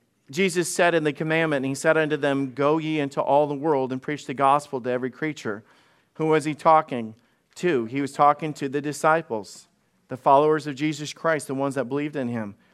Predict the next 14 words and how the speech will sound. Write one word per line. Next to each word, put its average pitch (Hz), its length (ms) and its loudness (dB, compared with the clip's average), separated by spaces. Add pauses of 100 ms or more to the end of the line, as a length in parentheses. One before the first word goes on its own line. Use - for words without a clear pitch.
(400)
It, 175 200 0
it's 170 180 -2
not 180 300 4
about 180 640 2 (360)
sitting 196 540 2
around 170 480 2
waiting 160 280 -4
for 170 140 -8
people 165 320 -8
to 151 100 -4
come 151 220 -6
into 147 200 -8
the 143 100 -4
church. - 440 -6